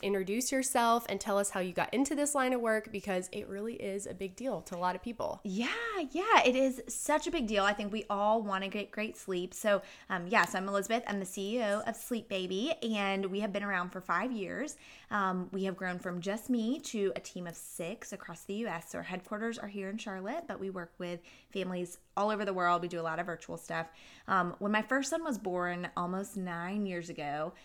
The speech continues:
Speaker 2: I knew we were not gonna be able to make it without good sleep. We,
Speaker 1: Yeah.
Speaker 2: we, my husband and I, we <laughs> need a lot of sleep. And so I started looking into how to make that happen. Um,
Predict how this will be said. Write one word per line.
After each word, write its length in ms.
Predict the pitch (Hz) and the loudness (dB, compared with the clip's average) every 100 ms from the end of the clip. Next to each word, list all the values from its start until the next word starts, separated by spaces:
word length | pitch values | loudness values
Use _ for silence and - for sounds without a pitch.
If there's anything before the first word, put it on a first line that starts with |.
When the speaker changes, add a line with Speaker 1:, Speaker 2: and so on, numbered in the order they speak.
| - - | -20 -8
Speaker 2:
I 120 | 185 | -2
knew 360 | 196 196 190 208 | 0 2 2 2
we 180 | 202 190 | 0 0
were 120 | 190 | 0
not 300 | 180 165 165 | 2 0 2
gonna 120 | 175 | 0
be 120 | 175 | 2
able 180 | 170 170 | 2 0
to 440 | 170 156 151 131 - - | -4 -6 -6 -6 -10 -8
make 300 | 170 139 - | -6 -4 -4
it 160 | 262 - | -6 -4
without 380 | 180 151 170 - | -2 -2 -6 -4
good 200 | 165 - | -6 -4
sleep. 340 | - - - | -10 -10 -4
We, 220 | 208 214 | 2 6
Speaker 1:
Yeah. 400 | 196 190 214 233 - | 6 6 6 4 4
Speaker 2:
we, 200 | 190 196 | 0 -2
my 120 | 202 | 0
husband 320 | 196 240 277 | 0 0 2
and 60 | 277 | 4
I, 180 | 269 254 | 6 6
we 180 | 233 202 | 2 4
<laughs> 0 | |
need 220 | 254 311 | 4 4
a 80 | 415 | 6
lot 240 | 330 349 | 8 8
of 60 | 349 | 4
sleep. 380 | 330 330 339 - - - | 4 4 4 -2 -16 -4
And 160 | - 233 | 2 2
so 300 | - 233 226 - | 8 8 8 4
I 40 | |
started 380 | 214 240 254 262 | -2 0 2 2
looking 360 | 202 196 220 196 | 2 0 0 -2
into 220 | 190 208 | -2 -4
how 520 | 202 180 170 170 208 | -2 0 2 2 2
to 60 | 254 | 2
make 180 | 240 | 2
that 140 | 269 247 | 2 0
happen. 500 | - 165 165 233 370 - | -2 -4 -2 -2 -2 2
Um, 240 | 208 190 | 2 2